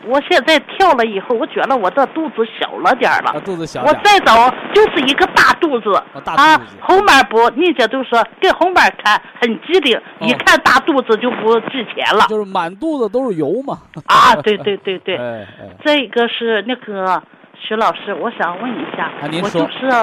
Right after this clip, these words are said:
Speaker 1: 啊，骨关节呀，不大好。
Speaker 2: 这个跟您这个大体重有关。
Speaker 1: 对。
Speaker 2: 就一个
Speaker 1: 我上医院去。
Speaker 2: 板凳儿，是吧？一个板凳儿。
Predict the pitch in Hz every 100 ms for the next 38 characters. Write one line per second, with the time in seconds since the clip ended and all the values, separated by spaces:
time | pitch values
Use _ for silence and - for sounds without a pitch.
0 | - - 247 202 - - - - - -
1 | 214 - 294 330 311 220 175 190 175 165
2 | - - - - - - 180 185 208 -
3 | 175 123 - - - - - - 339 302
4 | 247 - - 262 233 254 262 240 202 185
5 | - 262 - 160 147 240 160 110 - 127
6 | 113 - - - - - - - 175 170
7 | - - - - - - - 262 226 208
8 | 302 294 392 302 220 240 294 277 247 -
9 | - - - 196 196 180 233 233 156 147
10 | 240 226